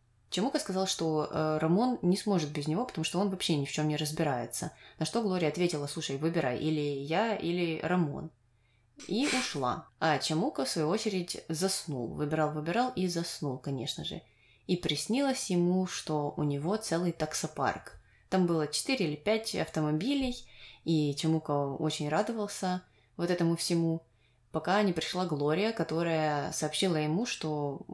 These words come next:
он уже столько дней рождения ребёнка пропустил, что это просто позор какой-то. И, и Чемука даже не знал, что это за ребёнок. Он думал, что сын, оказалось, что дочь.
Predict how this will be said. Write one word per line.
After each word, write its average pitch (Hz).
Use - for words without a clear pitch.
он 165
уже 156
столько -
дней 160
рождения 160
ребёнка 185
пропустил, -
что -
это 175
просто 185
позор 190
какой-то. -
И, 165
и 151
Чемука 214
даже 170
не 160
знал, 190
что 180
это 165
за 156
ребёнок. 240
Он 160
думал, 156
что -
сын, 262
оказалось, 147
что -
дочь. 226